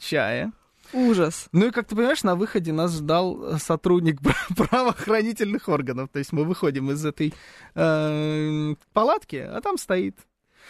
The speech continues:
Speaker 2: То есть ты с-
Speaker 1: старший лейтенант такой-то: «Ребята, вы что здесь делаете?»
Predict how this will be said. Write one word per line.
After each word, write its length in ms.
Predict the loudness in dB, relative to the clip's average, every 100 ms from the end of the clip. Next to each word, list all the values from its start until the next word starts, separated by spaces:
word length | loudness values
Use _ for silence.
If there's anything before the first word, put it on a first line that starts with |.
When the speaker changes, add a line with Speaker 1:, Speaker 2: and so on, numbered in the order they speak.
| -8
Speaker 2:
То 60 | -6
есть 160 | -2
ты 160 | 6 6
с- 180 | 6 -6
Speaker 1:
старший 460 | 0 2 2 0 -4
лейтенант 500 | -4 -2 2 2 2
такой-то: 500 | 0 0 -8 -6 -6
«Ребята, 380 | 6 8 8
вы 100 | 8
что 200 | 8 6 2
здесь 240 | 2 -2
делаете?» 540 | -2 -2 -4 -8 -12